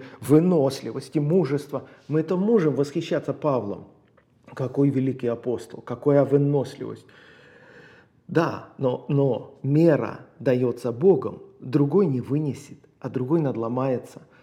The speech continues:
Потому всё равно, так или иначе, многие вопросы возвращаются к Богу. К Богу, который даёт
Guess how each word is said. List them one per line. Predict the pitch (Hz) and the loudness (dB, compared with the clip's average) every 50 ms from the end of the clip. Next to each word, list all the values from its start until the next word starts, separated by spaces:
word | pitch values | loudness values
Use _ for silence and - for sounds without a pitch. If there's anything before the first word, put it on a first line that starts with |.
| _ _ _ | _ _ _
Потому | - - - 135 127 143 139 | -12 -8 -6 -4 -4 -4 -6
всё | - - - 147 | -8 -6 -4 -2
равно, | 147 156 151 170 180 165 | -2 -2 -2 -2 -4 -4
так | 139 - 147 147 147 - | -4 -4 -6 -6 -4 -4
или | 147 135 135 | -4 -4 -2
иначе, | 131 147 170 185 - - 123 | -4 -4 -6 -8 -8 -10 -8
многие | 135 139 143 160 175 147 113 123 123 | -4 -2 -2 0 -2 -2 -2 -4 -4
вопросы | 113 120 117 - - 180 175 - 120 | -4 -4 -6 -4 -6 -8 -6 -8 -12
возвращаются | 113 - - 123 120 - 156 147 147 147 - 147 | -12 -10 -10 -12 -8 -6 -6 -6 -6 -4 -6 -8
к | 120 123 | -8 -6
Богу. | 127 147 170 160 - - 101 - - - - _ _ _ _ _ _ _ _ _ _ _ _ | 0 2 2 2 2 -2 -12 -16 -18 -20 -20 _ _ _ _ _ _ _ _ _ _ _ _
К | 113 113 | -12 -8
Богу, | 110 123 151 180 202 190 175 131 | 0 2 4 4 4 2 0 -4
который | - - 131 123 127 147 147 147 170 | -4 -4 -6 -6 -2 -2 0 0 0
даёт | 170 147 143 123 123 131 139 147 143 - - | 0 2 0 0 2 0 0 -2 -2 -4 -14